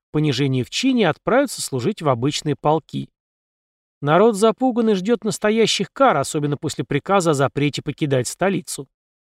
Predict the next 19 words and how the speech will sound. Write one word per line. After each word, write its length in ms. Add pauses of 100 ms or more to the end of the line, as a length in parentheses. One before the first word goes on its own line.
(260)
Это 200
положение 460
продлится 480
еще 240
дня 220
два, 320 (200)
ибо 180
мне 160
не 140
нужен 340
новый 240
мятеж. 500 (440)
Но 100
надо 220
заставить 460
людей 260
бояться 520
и 20
раскаяться. 720